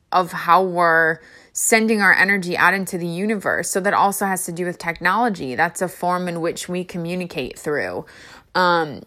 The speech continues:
and also through travel. Also, uh, in documents and contracts. So this can be any type of contract because that's what you're agreeing to. That's part of your self-expression.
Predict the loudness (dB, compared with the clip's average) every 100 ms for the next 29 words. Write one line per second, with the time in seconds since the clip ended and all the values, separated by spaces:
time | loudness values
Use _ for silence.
0 | -2 -2 2 2 2 2 2 0 -4 -2
1 | 0 -2 -2 2 4 4 -2 -8 -10 _
2 | -20 -20 -12 2 4 4 4 6 6 2
3 | -2 -8 -8 -8 _ _ _ -2 4 4
4 | 4 0 2 2 -2 -6 -6 -6 -6 -6
5 | -2 0 0 2 2 2 0 -4 -2 -2
6 | 0 -2 -2 -2 0 -2 -4 -4 -6 -6
7 | -2 -2 0 -4 -4 -6 -6 2 4 4
8 | 0 -6 -8 -20 -10 2 2 2 0 2
9 | 4 2 0 -4 -4 -8 -6 -6 0 -2
10 | -2 -12 -4 -2 -2 -4 -4 -2 -4 -4
11 | -10 -8 -6 -6 -8 -8 -10